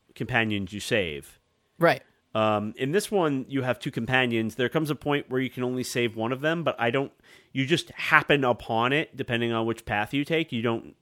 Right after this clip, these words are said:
Speaker 1: you're not consciously making a decision. So depending on which, like, if you go left or right at a certain point, you either save, uh, save one or the other.
Speaker 2: Yeah, that's interesting.
Speaker 1: Um, it's not really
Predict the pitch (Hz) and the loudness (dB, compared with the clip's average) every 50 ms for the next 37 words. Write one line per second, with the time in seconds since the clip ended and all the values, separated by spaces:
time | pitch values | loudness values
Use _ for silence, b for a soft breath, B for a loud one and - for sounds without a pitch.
0 | _ - 123 120 120 113 - - - 113 113 113 - 120 - 131 120 113 110 110 | _ -6 -4 -2 -2 -2 -4 -4 -4 -4 -4 -4 -6 -8 -4 -4 -2 0 0 -2
1 | - - 113 107 98 101 101 - 110 101 101 139 147 151 165 b b b b b | -2 -4 -6 -6 -6 -8 -8 -6 -6 -4 -4 -2 -4 -4 -6 b b b b b
2 | b b b b b b b b - - 131 117 120 - 131 127 131 127 123 120 | b b b b b b b b -6 -4 -4 -4 -2 0 0 2 2 2 2 0
3 | 117 117 127 113 - - - - 120 113 101 113 98 117 110 120 120 110 104 117 | 2 0 0 -2 -2 -8 -6 -4 -2 0 0 0 -2 0 2 4 4 4 4 2
4 | 117 - - - 117 101 101 104 104 107 113 - - 123 123 123 - - 135 120 | 0 0 0 -2 -2 2 2 2 2 2 0 -2 -2 -2 -2 -2 -2 -2 -2 -2
5 | 135 131 - - 143 143 151 151 - - 120 120 120 117 107 107 101 - - 117 | -2 -6 -6 -4 -2 -2 -2 -2 -2 -2 -2 0 0 0 0 -2 -6 -2 0 2
6 | 110 107 107 101 - - - 101 104 104 104 101 101 98 98 95 92 - - _ | 2 2 2 0 -4 -8 -6 -4 -2 -2 0 0 0 0 -2 -2 -4 -6 -12 _
7 | - - 113 101 104 107 107 104 101 98 101 101 104 120 139 143 B B B B | -6 -4 -4 -4 -2 -4 -4 -2 -2 0 0 0 0 0 -2 -4 B B B B
8 | B B B B _ - 480 480 480 453 466 466 - - 494 440 - 277 - - | B B B B _ -2 0 0 4 4 2 2 2 0 -2 0 0 -2 -2 -2
9 | - 117 117 120 117 127 - _ _ _ _ _ - 139 139 139 139 139 135 127 | -4 -4 -4 -4 -6 -8 -10 _ _ _ _ _ -2 0 2 2 2 0 -2 -4
10 | - _ _ _ - 165 156 - - - - 202 233 - - 208 226 220 214 202 | -8 _ _ _ -2 -2 -2 -2 -6 -2 0 0 0 0 -2 2 6 6 8 8
11 | 185 160 151 135 - | 8 8 6 4 2